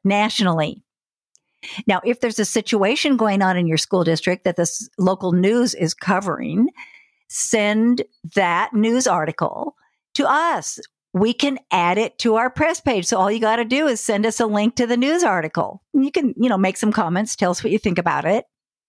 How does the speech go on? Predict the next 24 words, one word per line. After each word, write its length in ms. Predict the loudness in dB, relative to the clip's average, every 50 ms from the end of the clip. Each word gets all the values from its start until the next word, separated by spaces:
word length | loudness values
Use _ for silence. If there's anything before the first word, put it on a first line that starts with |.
| _ _ _ -20 -20 -20 -16 -14 -12 -12 -12 -12 -14 -16 -6 _ 0
If 260 | 0 0 0 -2 -2
your 420 | 0 2 2 2 2 2 2 2
news 460 | 2 2 2 4 4 2 2 0 0 -2
outlets 760 | 0 0 0 0 -2 -2 -2 0 0 2 2 0 -2 -4 -4 -2
are 160 | -2 0 0
like 300 | 0 0 0 0 -2 -2
mine 560 | 0 0 2 2 2 2 0 0 -2 0 0 0 0 0 -2 -6 -10 -16 -18 -18 -6
<laughs> 460 | -4 -2 -2 0 0 0 0 0 0
and 180 | -2 -2 0 0
they 100 | 0 0
won't 320 | 2 2 0 0 -2 -4
cover 360 | -2 0 0 0 0 -2 -4 -4
your 240 | -2 0 0 0
story, 580 | 0 0 -2 0 0 0 2 2 2 2 2 2 2 0 -2 -8 -18 _ -6 -4 -4 -2 -2 -2 -4 -4 -4 -4
take 440 | -2 0 0 2 2 0 -2 -2 _
the 240 | -2 0 2 2 0
initiative, 800 | 0 0 0 0 0 0 0 0 0 0 2 2 0 0 -2 0
guys, 600 | 0 0 2 2 2 2 2 0 0 -2 -2 -2
and 240 | -2 -2 0 0 0
write 300 | 0 2 2 0 0 0
about 320 | 0 0 0 0 0 0
the 80 | -2 -4
situation 800 | -2 -2 -2 -2 -2 -2 0 0 2 2 2 2 0 2 2 2
yourself. 800 | 2 0 0 -2 -2 -2 0 2 2 2 2 2 2 0 -2